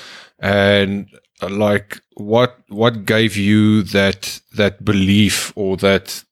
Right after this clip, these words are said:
that drive to say, you know, after fifty years, I'm, I'm, s-, I'm able to give this a shot?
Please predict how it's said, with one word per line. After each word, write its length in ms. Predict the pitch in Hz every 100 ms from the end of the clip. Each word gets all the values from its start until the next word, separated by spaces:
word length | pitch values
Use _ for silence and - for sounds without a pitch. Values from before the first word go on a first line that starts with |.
| -
that 300 | 104 - 92
drive 440 | 92 98 104 98
to 100 | -
say, 520 | 95 - 101 95 92 92 -
you 120 | 101
know, 300 | 101 98 92
after 360 | 107 104 - -
fifty 400 | - 107 101 101
years, 600 | 92 92 90 85 - - - _ _ _ _ _ -
I'm, 300 | 95 92 98
I'm, 160 | - 98
s-, 240 | - - - -
I'm 400 | 92 92 92 90 - -
able 320 | 107 101 101
to 140 | 95 98
give 260 | 98 90
this 220 | 85 87 90
a 40 |
shot? 420 | - - 76 -